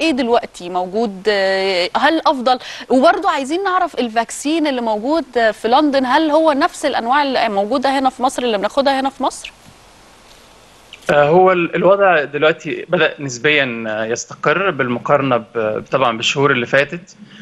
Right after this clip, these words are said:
Speaker 2: آه، كان في إغلاق شبه تام، وبدأنا بالتدريج نخرج من الإغلاق. لم نخرج منه إطلاق يعني بشكل كامل، لأن ما زال في قلق، وبدأت تظهر، آه، آه، أعداد، آه،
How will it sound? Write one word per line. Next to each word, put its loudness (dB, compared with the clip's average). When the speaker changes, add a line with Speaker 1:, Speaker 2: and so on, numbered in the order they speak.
Speaker 2:
آه، 4
كان 0
في -2
إغلاق -2
شبه -4
تام، 0
وبدأنا 0
بالتدريج -6
نخرج -2
من 2
الإغلاق. 0
لم 2
نخرج -2
منه 0
إطلاق 2
يعني -6
بشكل -4
كامل، -2
لأن 2
ما 0
زال 0
في -8
قلق، 0
وبدأت -2
تظهر، 0
آه، -6
آه، 0
أعداد، 0
آه، -2